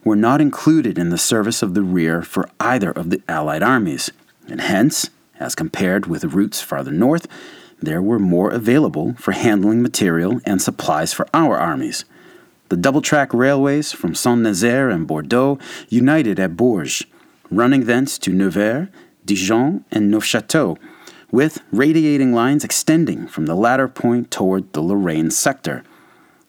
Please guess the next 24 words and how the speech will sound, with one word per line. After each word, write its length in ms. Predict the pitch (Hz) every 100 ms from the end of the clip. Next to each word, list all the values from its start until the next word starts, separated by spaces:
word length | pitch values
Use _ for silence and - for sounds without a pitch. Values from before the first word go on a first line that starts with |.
| -
It 100 | 101
was 160 | 123
estimated 560 | 147 160 151 143 120 107
that 160 | 101
these 220 | 123 143 127
lines, 500 | 120 123 147 156 - _
with 120 | - -
the 80 |
collateral 580 | - 87 95 117 120 110
routes 320 | 95 113 123
available, 580 | 175 147 92 107 117 160 - - - -
could 220 | - 165
be 180 | 165 156
improved 720 | 147 123 - 196 139 120 120 -
to 100 | -
meet 320 | 123 104 101 -
all 200 | 85 85
our 140 | 87 95
needs. 520 | 147 160 85 67 - - - - - -
But 120 | 95
in 80 | 104
case 340 | 151 143 120
another 300 | 107 160 185
port, 460 | - - 85 80